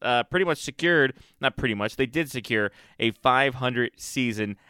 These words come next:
at least with three games remaining. So they cannot dip below five hundred.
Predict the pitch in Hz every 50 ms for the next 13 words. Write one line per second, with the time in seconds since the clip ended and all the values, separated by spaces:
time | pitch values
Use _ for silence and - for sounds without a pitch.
0 | _ _ - 123 131 - - - 117 120 127 143 117 90 - - - 95 101 98
1 | - - 120 127 120 110 113 110 110 107 101 107 104 104 101 98 95 92 - -
2 | - 90 98 101 - 107 107 113 117 120 - - 117 123 113 _ - 123 113 110
3 | 107 107 - - - 110 107 104 104 110 113 104 104 104 98